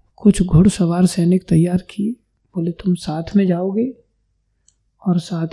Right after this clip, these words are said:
में लेके आओगे।" निकल पड़े। रास्ते में चलते, चलते, चलते, चलते जंगल का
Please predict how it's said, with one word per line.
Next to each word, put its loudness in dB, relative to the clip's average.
में 4
लेके -6
आओगे।" -6
निकल 6
पड़े। 4
रास्ते 0
में 4
चलते, -2
चलते, -2
चलते, -4
चलते -4
जंगल 0
का -8